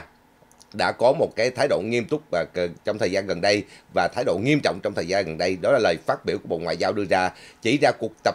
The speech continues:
trận này diễn ra vào ngày thứ Hai. Trong đó thì Armenia sẽ cung cấp hỗ trợ nhân đạo cho Ukraine, và cho, à, gần như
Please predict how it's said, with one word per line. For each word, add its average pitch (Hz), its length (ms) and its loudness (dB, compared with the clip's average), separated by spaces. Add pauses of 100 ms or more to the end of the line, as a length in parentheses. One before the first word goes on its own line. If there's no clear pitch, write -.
trận 98 160 -2
này 92 120 0
diễn 90 280 -6
ra 104 180 2
vào 85 100 -2
ngày 82 140 -6
thứ 131 160 -4
Hai. 104 240 2 (280)
Trong 110 120 -4
đó 123 220 4
thì 107 120 -2
Armenia 110 480 -2
sẽ 120 140 -6
cung 120 280 -6
cấp - 220 0
hỗ - 240 -2
trợ 85 180 0
nhân 104 140 -2
đạo 78 280 -4
cho 107 100 0 (280)
Ukraine, 110 320 2 (360)
và 87 160 2
cho, 95 120 0
à, 90 180 2 (200)
gần 104 200 2
như 120 140 4